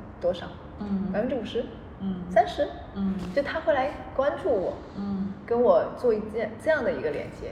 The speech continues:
Speaker 1: 但是我在想，就因为我的语言不好，所以老师不断地来关注我，这是一个礼物。
Speaker 2: 嗯。嗯。
Speaker 1: 好，然后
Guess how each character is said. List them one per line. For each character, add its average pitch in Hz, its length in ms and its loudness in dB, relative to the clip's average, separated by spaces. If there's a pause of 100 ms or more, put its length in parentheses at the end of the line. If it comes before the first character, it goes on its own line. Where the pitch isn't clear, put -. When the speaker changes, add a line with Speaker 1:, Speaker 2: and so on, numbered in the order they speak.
(120)
Speaker 1:
但 233 80 -2
是 262 120 -2
我 - 80 2
在 208 120 0
想， - 160 -6 (320)
就 359 140 -2
因 269 180 2
为 269 60 4
我 208 180 4
的 - 60 -4
语 185 80 -2
言 147 240 -4
不 - 60 -2
好， - 260 -10
所 - 160 -8
以 208 60 0
老 180 120 -2
师 - 320 -8 (360)
不 - 60 -10
断 415 180 0
地 - 100 -4
来 - 180 -4
关 - 220 -8
注 - 80 -12
我， - 140 -14 (160)
这 302 120 -4
是 196 160 -2
一 214 60 -2
个 240 80 4
礼 214 260 -2
物。 226 140 -2 (380)
Speaker 2:
嗯。 208 80 -10
嗯。 202 340 -4 (400)
Speaker 1:
好， 170 120 -8 (280)
然 226 220 -4
后 185 480 4